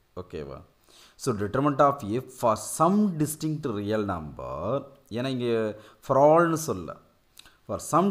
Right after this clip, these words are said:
distinct real number, determinant of A may be equal to zero. ஓகே, என்னை பொறுத்தவரையிலும் இதெல்லாம் கொஞ்சம் கன்ஃபியூஸ்டு ப்ராப்ளம் தான். Little bit, அஹ், ரொம்ப டவுட்டாக இருந்ததுன்னா part B ப்ராப்ளத்தில், இல்லை நம்ம கிளியர் ஐடியா இல்லைன்னா,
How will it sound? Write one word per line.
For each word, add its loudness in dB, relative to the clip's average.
distinct -6
real -4
number, -8
determinant -2
of -6
A -4
may -6
be -12
equal -10
to -10
zero. -20
ஓகே, -6
என்னை 2
பொறுத்தவரையிலும் 0
இதெல்லாம் 2
கொஞ்சம் -10
கன்ஃபியூஸ்டு -4
ப்ராப்ளம் -6
தான். -20
Little -4
bit, 2
அஹ், -2
ரொம்ப 2
டவுட்டாக 4
இருந்ததுன்னா -2
part 0
B 0
ப்ராப்ளத்தில், -2
இல்லை -2
நம்ம -4
கிளியர் 6
ஐடியா 0
இல்லைன்னா, -4